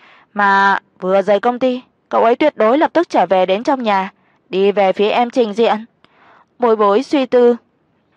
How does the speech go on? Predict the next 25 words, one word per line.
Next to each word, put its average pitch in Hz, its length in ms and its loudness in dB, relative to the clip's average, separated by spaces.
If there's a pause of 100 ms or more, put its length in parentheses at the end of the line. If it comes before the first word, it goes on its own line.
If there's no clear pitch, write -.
(440)
"Anh 202 200 -2
vẫn 214 180 0
đi 262 120 0
theo 233 200 0
bên 233 160 -4
cạnh 214 180 -2
cậu 196 160 0
ta, 226 420 -6 (180)
cho 220 160 -2
nên 214 320 0 (180)
anh 196 180 -6
hiểu 196 260 0
rõ 190 180 0
nhất, 285 240 0 (480)
cậu 196 180 0
ấy 196 320 0
với 247 140 0
bất 294 180 -2
kỳ 247 120 -2
người 202 180 0
phụ 202 140 -2
nữ 208 180 -2
nào 240 220 0
theo 247 180 -2
đuổi 190 380 0